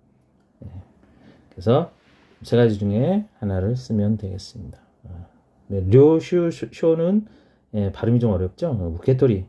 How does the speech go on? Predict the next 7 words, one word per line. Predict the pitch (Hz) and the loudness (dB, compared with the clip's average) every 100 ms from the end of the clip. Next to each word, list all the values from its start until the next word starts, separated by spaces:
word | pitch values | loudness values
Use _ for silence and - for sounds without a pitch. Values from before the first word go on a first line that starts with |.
| _ _ | _ _
예, | 92 82 80 | -12 -10 -8
레시토를 | 82 90 139 117 - 92 95 | -8 -8 -6 -4 -4 -6 -8
쓰면, | - 120 123 131 _ - | -4 0 0 -2 _ -16
예, | 82 90 - - | -14 -16 -18 -10
편리하겠어요. | 135 110 85 - - _ _ - - - - - - _ _ _ _ | -4 -4 -6 -12 -20 _ _ -20 -20 -20 -20 -20 -20 _ _ _ _
네. | - - _ _ _ _ _ _ | -18 -18 _ _ _ _ _ _
자, | 165 120 92 | 0 0 -2